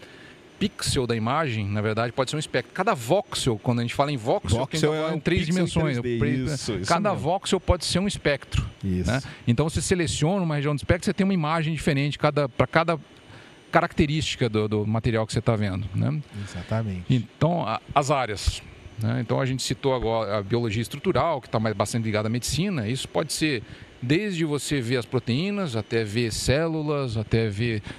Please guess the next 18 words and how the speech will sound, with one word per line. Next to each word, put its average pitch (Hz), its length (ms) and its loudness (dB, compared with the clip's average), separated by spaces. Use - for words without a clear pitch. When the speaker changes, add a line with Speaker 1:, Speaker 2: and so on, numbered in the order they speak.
Speaker 1:
tecidos, 139 1040 0
é, 117 140 4
animais, 117 360 0
tem 151 100 4
muitas, 190 280 2
múltiplas 185 380 2
escalas, 151 800 -2
né? 123 200 0
Então, 190 160 6
as 165 120 0
linhas, 156 540 -2
elas 127 220 2
se - 120 -2
diferenciam, 143 800 0
as 101 120 -8
linhas 120 140 2
de 107 60 0
luz, 139 440 0